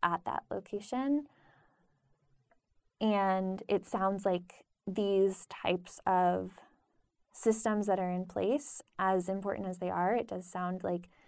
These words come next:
they need some help. And the,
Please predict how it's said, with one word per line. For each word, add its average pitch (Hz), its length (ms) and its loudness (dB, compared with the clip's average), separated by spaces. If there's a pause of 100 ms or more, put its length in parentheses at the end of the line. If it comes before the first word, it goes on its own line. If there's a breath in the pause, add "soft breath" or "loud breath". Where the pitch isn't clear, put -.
(280 soft breath)
they 196 220 0
need 170 580 0
some 180 300 -4
help. 180 480 -2 (120)
And 180 480 0 (100)
the, 175 480 -2